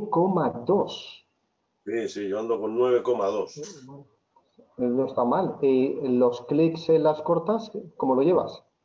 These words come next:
Speaker 2: No, bien, bien. Eh, tengo, hombre, para ocho metros me parece que ce-, tengo ciento treinta y tantos.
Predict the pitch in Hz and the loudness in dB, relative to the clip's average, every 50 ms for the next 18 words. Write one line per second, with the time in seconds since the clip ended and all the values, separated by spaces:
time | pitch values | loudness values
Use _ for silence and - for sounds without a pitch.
0 | _ _ _ _ _ _ _ _ _ _ _ - 139 147 - - - 175 175 165 | _ _ _ _ _ _ _ _ _ _ _ 0 2 4 4 4 6 6 6 6
1 | 156 - - - - 143 147 156 151 151 160 - - _ _ _ _ _ _ _ | 6 4 0 -4 -4 0 2 4 6 4 4 2 -4 _ _ _ _ _ _ _
2 | _ _ _ _ _ _ _ _ - 123 120 120 120 117 - - 139 143 151 147 | _ _ _ _ _ _ _ _ 0 4 4 4 4 4 2 0 2 2 4 6
3 | 151 147 143 147 147 135 139 156 160 156 131 123 - 123 120 120 123 123 123 123 | 6 6 8 6 6 4 4 4 4 4 4 4 4 4 6 6 6 6 6 6
4 | 127 123 123 123 127 127 123 123 123 123 139 151 160 156 160 165 160 165 165 160 | 6 6 6 6 4 4 4 6 6 6 6 6 4 4 4 4 4 4 4 4
5 | - 180 175 165 156 156 143 151 156 156 143 160 139 147 131 - - - 147 147 | 4 4 6 6 6 6 6 6 4 4 4 4 4 4 2 0 0 0 2 2
6 | 135 - - 151 147 147 143 135 127 - 143 147 135 - - - 139 135 131 127 | 2 2 2 2 2 2 2 0 0 0 0 -2 -2 -2 -2 2 4 6 6 8
7 | 127 127 127 123 123 123 120 123 123 - 123 123 120 - - - - - - - | 8 6 6 6 4 4 2 0 2 2 0 2 2 2 0 0 -2 -8 -14 -14
8 | - - _ | -14 -20 _